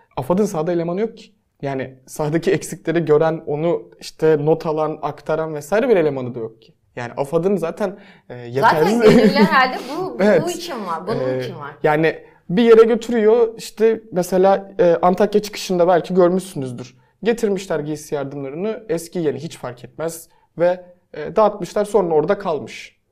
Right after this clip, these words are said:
Speaker 1: Benim gördüğüm gönüllülerin çoğu gidip o kalan eşyaları oradan tekrar alıp ihtiyaç sahiplerinin olduğu yerlere taşıyordu.
Speaker 2: Hı hı.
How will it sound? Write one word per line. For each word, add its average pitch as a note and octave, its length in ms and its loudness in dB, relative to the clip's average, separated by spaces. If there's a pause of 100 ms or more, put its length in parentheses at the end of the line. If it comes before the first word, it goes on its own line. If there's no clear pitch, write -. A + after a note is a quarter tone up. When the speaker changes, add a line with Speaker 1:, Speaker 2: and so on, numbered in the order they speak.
(300)
Speaker 1:
Benim D#3 360 2
gördüğüm G3 320 4
gönüllülerin G3+ 400 0
çoğu G#3+ 260 0
gidip F#3 300 -4
o F3+ 300 0 (420)
kalan G3 500 0
eşyaları F#3 720 -2
oradan F#3+ 380 4
tekrar A3 280 -2
alıp G3+ 460 -4
ihtiyaç G3+ 340 -4
sahiplerinin F3+ 520 -2
olduğu F3 300 0
yerlere E3+ 340 0
taşıyordu. - 440 -14 (200)
Speaker 2:
Hı - 60 -20
hı. D#3 60 -20